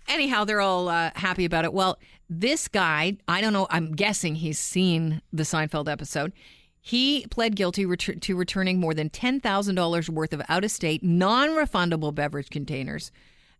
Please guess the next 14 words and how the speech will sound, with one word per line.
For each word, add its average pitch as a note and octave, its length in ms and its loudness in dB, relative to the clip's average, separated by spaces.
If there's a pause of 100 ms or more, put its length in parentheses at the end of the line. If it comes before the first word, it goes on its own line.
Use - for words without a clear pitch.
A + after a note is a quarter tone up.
(100)
um, D#3+ 380 2 (160)
to, F3 440 2
uh, F#3 320 4
Michigan. F#3+ 520 0
It - 60 -6
was D#3+ 100 -4
discovered G3 400 0
that F#3+ 160 0
from E3+ 160 -2
twenty F#3 340 0
twelve F3 360 2
to E3 100 -4
twenty E3 260 -2
fifteen, F#3+ 560 -2